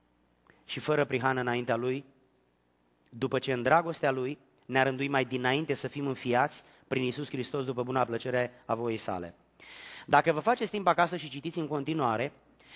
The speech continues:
veți constata că din nou în mintea noastră se ridică un semn de întrebare. După cum la fel de bine, în gruparea cealaltă care împărăt-, împărtășește cealaltă doctrină, când citește a-, când citesc alte versete biblice,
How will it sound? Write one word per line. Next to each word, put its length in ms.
veți 300
constata 520
că 140
din 240
nou 240
în 120
mintea 280
noastră 360
se 140
ridică 320
un 120
semn 300
de 80
întrebare. 640
După 300
cum 180
la 140
fel 300
de 120
bine, 380
în 220
gruparea 440
cealaltă 520
care 200
împărăt-, 460
împărtășește 680
cealaltă 380
doctrină, 360
când 160
citește 440
a-, 160
când 140
citesc 340
alte 360
versete 360
biblice, 420